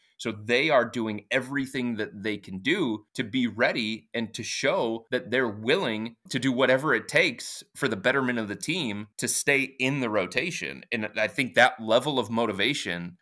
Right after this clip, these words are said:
when you're talking about talented guys, I think that can take you a long way. And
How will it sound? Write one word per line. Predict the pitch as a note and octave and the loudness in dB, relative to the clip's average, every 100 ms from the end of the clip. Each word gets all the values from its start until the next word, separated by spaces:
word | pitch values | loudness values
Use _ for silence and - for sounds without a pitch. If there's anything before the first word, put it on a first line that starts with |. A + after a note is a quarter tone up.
| - | -6
when | A2 | -4
you're | A2+ | 2
talking | C3+ A#2 A#2+ | 4 4 4
about | G#2 G2 | 2 0
talented | - G#2+ A#2+ A2+ F#2+ F2 | -2 -2 0 -2 -2 2
guys, | G#2 C3+ F#2 F#2 - - _ | 4 4 2 -4 -8 -10 _
I | F#2+ F#2+ | 0 0
think | - A#2+ G2+ - | 0 -2 -2 -2
that | A#2 A#2 | 2 2
can | C#3 | 2
take | C#3 C3+ | 2 2
you | C#3+ B2 | 4 4
a | |
long | A2+ A2+ | 6 4
way. | G2 D3+ - - - | 4 0 0 -8 -4
And | G2+ G2 G2 | -2 -2 -4